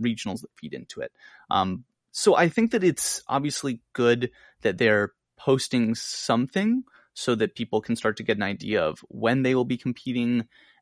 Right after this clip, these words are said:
and start to plan around that. That being said, I think we will probably all agree that there was a lot of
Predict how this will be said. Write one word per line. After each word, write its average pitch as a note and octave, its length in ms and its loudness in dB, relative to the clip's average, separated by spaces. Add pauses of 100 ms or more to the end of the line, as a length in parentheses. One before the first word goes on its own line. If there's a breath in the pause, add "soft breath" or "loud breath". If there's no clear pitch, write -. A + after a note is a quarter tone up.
and G#2+ 300 0
start G2+ 180 -4
to - 40 -8
plan G2+ 300 -4
around F#2 540 -4
that. E2 500 -6 (680 soft breath)
That C#3 460 0
being C#3+ 340 2
said, C3 540 2 (120)
I A#2 120 -6
think B2 420 -4
we B2 140 0
will A#2+ 160 0
probably G#2+ 440 -2 (120)
all D3 260 2
agree A#2+ 320 -2
that - 160 -6
there G2+ 200 0
was F#2+ 360 -4 (640 soft breath)
a B2 80 2
lot A2+ 340 0
of F3+ 220 0